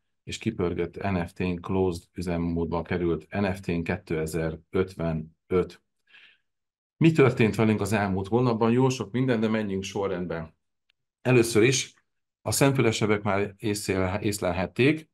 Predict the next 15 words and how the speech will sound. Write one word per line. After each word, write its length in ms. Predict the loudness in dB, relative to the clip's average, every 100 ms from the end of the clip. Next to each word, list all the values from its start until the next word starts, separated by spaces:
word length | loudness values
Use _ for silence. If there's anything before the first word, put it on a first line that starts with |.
| _ _ -8
amit 240 | -6 -2
meg 140 | -2
is 100 | -4
mutatok 360 | -4 -6 -6 -2
nektek, 420 | -2 0 0 -2
kiment 400 | 0 0 0 0
a, 200 | 0 0
egy, 220 | -2 -6 -8
ö, 260 | -2 -2
újítás, 840 | 2 2 2 0 2 2 0 -6 _ _ _
egy 220 | -6 0
új 140 | 2 2
fejlesztés 800 | 2 0 0 -2 -4 -2 0 0
az 80 |
applikációba. 1040 | -2 -2 -4 -2 -4 -2 -2 0 0 -2